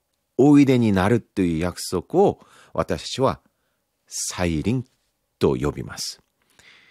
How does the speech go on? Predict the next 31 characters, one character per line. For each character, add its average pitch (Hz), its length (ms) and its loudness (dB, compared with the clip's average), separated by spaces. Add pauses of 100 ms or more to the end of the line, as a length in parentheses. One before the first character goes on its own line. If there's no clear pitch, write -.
(600)
本 190 140 -2
当 208 80 4
は 135 60 2
私 104 260 0
た 160 80 -4
ち - 280 -8 (200)
教 90 220 -2
会、 69 180 -6
セ 85 180 -4
ブ 85 100 -6
ン 87 40 -6
ス・ - 120 -16
デ 90 100 -6
イ・ - 20 -4
ア 76 80 -6
ド 85 100 -10
ベ 85 140 -6
ン 80 40 -12
チ 85 180 -10
ス - 100 -14
ト 87 140 -8
教 85 320 -4
会 185 200 -4
と - 140 -8
い 80 80 -4
う 73 60 -6
名 85 280 0
称 78 240 -4
の 69 140 -10
中 73 320 -10
に、 107 300 -4